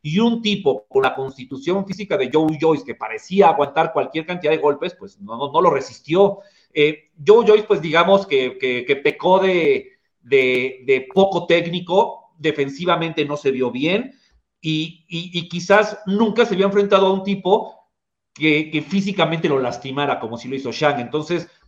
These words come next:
a partir del segundo round, cuando incluso ahí por ahí le, le clavan este recto de izquierda y él se hace para atrás, yo creo que dijo, bueno, esto, esto no estaba planeado, ¿no? Y, y yo creo que Shang es un tipo, pues, que siempre supo lo que traía y que siempre supo que tenía una posibilidad,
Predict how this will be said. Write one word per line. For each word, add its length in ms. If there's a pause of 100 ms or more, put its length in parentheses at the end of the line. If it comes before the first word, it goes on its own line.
(160)
a 100
partir 220
del 100
segundo 280
round, 220
cuando 200
incluso 300
ahí 100
por 120
ahí 100
le, 120
le 160
clavan 220
este 180
recto 240
de 60
izquierda 320
y 140
él 180
se 160
hace 160
para 180
atrás, 380 (320)
yo 120
creo 120
que 100
dijo, 200
bueno, 160
esto, 360
esto 240
no 100
estaba 300
planeado, 460
¿no? 180
Y, 240 (280)
y 80
yo 60
creo 120
que 120
Shang 180
es 100
un 80
tipo, 260
pues, 160
que 100
siempre 280
supo 260
lo 120
que 100
traía 400
y 80
que 100
siempre 240
supo 240
que 80
tenía 280
una 180
posibilidad, 720